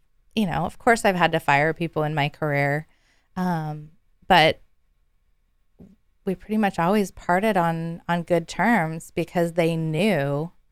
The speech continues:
that I had supported them to the level that I possibly could,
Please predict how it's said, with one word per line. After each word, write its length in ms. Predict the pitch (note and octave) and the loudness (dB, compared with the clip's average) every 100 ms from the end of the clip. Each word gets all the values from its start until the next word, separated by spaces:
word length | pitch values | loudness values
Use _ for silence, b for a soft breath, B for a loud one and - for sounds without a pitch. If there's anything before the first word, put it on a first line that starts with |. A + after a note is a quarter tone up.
| _ _ _ _ _ _ _ | _ _ _ _ _ _ _
that 420 | F3 E3 D#3 - - | 0 4 4 2 4
I 140 | D#3+ | 4
had 200 | E3 F3 | 4 0
supported 460 | - E3 E3+ E3+ D#3+ | -4 -2 0 0 0
them 200 | D#3+ D#3 | -2 -2
to 120 | - | -2
the 100 | D#3+ | 0
level 340 | E3 D#3 D#3 D3+ | 0 0 -2 -2
that 120 | D3 | -2
I 100 | C#3+ | -2
possibly 520 | - D3+ - E3 D#3+ | -2 -4 -4 -4 -4
could, 460 | D3+ D3+ C#3 C#3+ G3 | -6 -6 -4 -4 -6